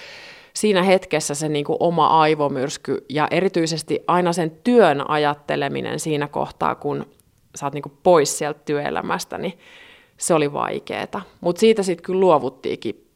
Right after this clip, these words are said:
pidemmän päälle, että mä sanoinkin työterveyslääkärille, että tästä ei, ei ole nyt mulle sellaista hyötyä, että mä juttelisin vaan mieluiten sulle. <laughs> Ja, ja niin me sit tehtiinkin. Mutta sehän on varmaan hyvin henkilökohtaista.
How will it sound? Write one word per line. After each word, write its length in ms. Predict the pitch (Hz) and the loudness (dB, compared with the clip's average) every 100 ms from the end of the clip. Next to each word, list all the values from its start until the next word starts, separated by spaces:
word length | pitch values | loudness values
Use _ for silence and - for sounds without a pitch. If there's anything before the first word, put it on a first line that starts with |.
| _ | _
pidemmän 400 | 151 143 139 143 | -2 -2 -4 -6
päälle, 320 | 110 92 - | -2 -2 -2
että 200 | - - | -6 -8
mä 60 | 156 | -10
sanoinkin 480 | 156 156 - 185 - | -8 -8 -8 -8 -8
työterveyslääkärille, 1040 | - - - - 175 - - 190 185 180 | -8 -6 -8 -6 -6 -8 -8 -8 -8 -8
että 120 | 180 | -8
tästä 300 | 180 175 - | -10 -10 -10
ei, 160 | 180 175 _ _ - - - _ - | -10 -12 _ _ -20 -20 -20 _ -4
ei 200 | 175 165 | 0 0
ole 60 | |
nyt 180 | 156 156 | 0 -4
mulle 260 | 156 156 156 | -4 -4 -4
sellaista 460 | 160 151 160 - | -4 -2 -4 -8
hyötyä, 380 | 156 147 - - | -6 -6 -6 -6
että 100 | 170 | -2
mä 60 | 160 | -2
juttelisin 500 | 160 160 147 147 147 | -2 -6 -6 -4 0
vaan 160 | 151 | 0
mieluiten 500 | 156 147 139 127 151 | 2 0 0 -2 -4
sulle. 340 | - 151 151 175 | -4 -2 0 2
<laughs> 80 | 247 254 285 - 269 294 330 392 320 | 0 0 -2 -2 2 4 6 4 6
Ja, 140 | 254 254 - - - - | 4 4 -4 -14 -6 0
ja 100 | 208 | 4
niin 220 | 202 202 | 6 6
me 80 | 185 | 4
sit 220 | 196 196 | 0 2
tehtiinkin. 640 | 180 185 185 165 160 165 - - - - - | 2 2 0 -2 -4 -8 -10 -18 -18 -20 -6
Mutta 360 | 175 175 - 175 - _ _ - | -2 0 0 0 -2 _ _ -6
sehän 320 | - 226 247 | 2 2 4
on 100 | 202 | 4
varmaan 340 | 196 208 180 185 | 4 4 2 2
hyvin 200 | 185 185 | 2 2
henkilökohtaista. 1040 | 196 170 147 143 - - - - - 202 | 2 2 0 -4 -4 -6 -6 -10 -8 -10